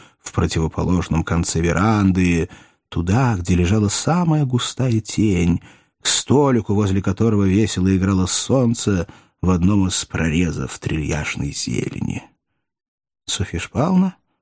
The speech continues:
моргая от изумления, долго изучала странные записи,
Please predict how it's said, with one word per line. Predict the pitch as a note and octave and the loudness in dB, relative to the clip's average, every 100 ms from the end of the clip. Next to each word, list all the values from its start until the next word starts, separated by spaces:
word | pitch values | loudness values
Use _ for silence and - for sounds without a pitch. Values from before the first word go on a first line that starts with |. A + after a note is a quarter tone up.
| _ _ A2+ | _ _ 0
моргая | B2 C#3 C#3 C#3 | 2 2 2 2
от | C3 | 2
изумления, | C#3 C3+ C3+ C3+ C3 B2+ B2 - _ _ _ _ | 0 2 4 4 4 4 2 -2 _ _ _ _
долго | G2 B2 G3 F#3 F3 | 0 0 2 0 -2
изучала | - - C#3 B2+ G#2 | -4 -4 0 0 0
странные | F#2+ - G2 A#2 A2 G#2+ F#2+ | -2 -2 0 2 4 4 2
записи, | E2+ E2+ G#2+ B2 A2+ - G#2+ F#2+ | 0 -2 -2 -2 -4 -2 -2 -4